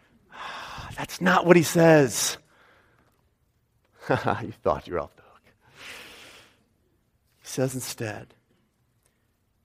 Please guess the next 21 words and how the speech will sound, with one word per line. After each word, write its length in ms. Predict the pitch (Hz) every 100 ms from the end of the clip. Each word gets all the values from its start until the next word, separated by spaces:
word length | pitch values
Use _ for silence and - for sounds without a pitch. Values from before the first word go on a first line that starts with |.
| _ _ _ _ _ _ _
"You 160 | 127 139
are 60 |
not 240 | 151 160 151
far 720 | - 185 208 131 101 - - _ _ _ _
from 160 | - 113
the 80 | 107
kingdom 680 | - 160 147 98 90 113 _ _ _ _ -
of 180 | 101 -
God." 340 | 107 87 - - _ _ _ _ _ _ _ _ _ _ _
You 80 | -
see, 340 | - 143 123 - - _ _ _ _ _ _ _
being 300 | - 147 143
pro-God 1040 | 143 - 170 185 175 135 107 95 98 123 139 _ _ _ _ _ _ _ -
and 160 | 127
charitable 880 | - - 170 185 151 92 95 90 92 _ _
towards 400 | - - 147 139
your 100 | 156
neighbor 500 | 156 120 92 85 71 _ _ _
is 140 | - 151
so 360 | - 302 285
close, 760 | 277 - 254 226 135 120 - -